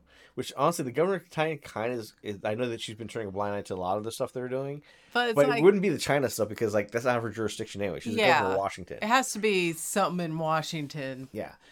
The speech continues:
Speaker 1: The governor was about to start getting blackmailed for her relationship with Tripp.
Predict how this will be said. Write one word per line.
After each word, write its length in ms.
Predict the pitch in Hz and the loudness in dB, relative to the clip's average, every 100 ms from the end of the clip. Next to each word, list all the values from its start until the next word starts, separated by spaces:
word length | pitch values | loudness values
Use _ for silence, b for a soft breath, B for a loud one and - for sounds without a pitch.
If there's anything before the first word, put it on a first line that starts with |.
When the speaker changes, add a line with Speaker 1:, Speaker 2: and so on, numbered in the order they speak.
| b - | b 2
Speaker 1:
The 60 | |
governor 260 | 131 190 180 | 6 8 8
was 160 | 151 123 | 4 4
about 260 | 107 123 | 4 4
to 80 | 113 | 2
start 220 | - 113 | -4 -4
getting 180 | 110 101 | -4 -4
blackmailed 500 | 98 101 - 104 95 | 0 0 0 -4 -4
for 120 | 101 | -6
her 120 | - | -6
relationship 640 | 98 95 95 98 - 95 - | -4 -4 -6 -8 -10 -12 -14
with 80 | |
Tripp. 400 | - - 101 90 | -16 -6 -4 -4